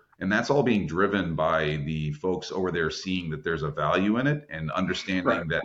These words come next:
Speaker 1: they can map to that over time. It's not, it's not like, you know, uh,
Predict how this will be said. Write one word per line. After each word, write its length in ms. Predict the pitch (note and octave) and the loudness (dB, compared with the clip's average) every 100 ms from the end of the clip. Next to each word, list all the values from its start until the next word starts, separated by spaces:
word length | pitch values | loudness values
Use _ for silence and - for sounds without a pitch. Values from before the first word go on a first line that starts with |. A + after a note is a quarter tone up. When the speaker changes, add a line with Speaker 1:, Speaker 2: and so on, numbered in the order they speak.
| - | -4
Speaker 1:
they 80 | |
can 260 | D#2+ D2+ D2 | -6 -4 -2
map 300 | D#2 E2 - | 0 -2 -2
to 80 | E2+ | 0
that 180 | D#2+ D2 | 2 2
over 240 | D2 C#2 | 0 -6
time. 380 | B1+ F#2 E2 C2+ | -6 -2 -2 -2
It's 160 | D#2 D2+ | -8 -2
not, 300 | G#2 G#2 G2 - - - - - - | 2 4 2 -4 -18 -20 -20 -20 -4
it's 200 | G#2 A2 | -2 2
not 320 | A#2 A#2 G#2 | 4 4 4
like, 340 | G#2+ G2 D2+ - - | 4 4 0 -12 -8
you 100 | F#2 | -4
know, 360 | F2 D2 D2+ D2 | -2 -2 -4 -2
uh, 640 | D#2 D2+ C#2+ C#2 B1 - | 0 0 0 -2 -4 -4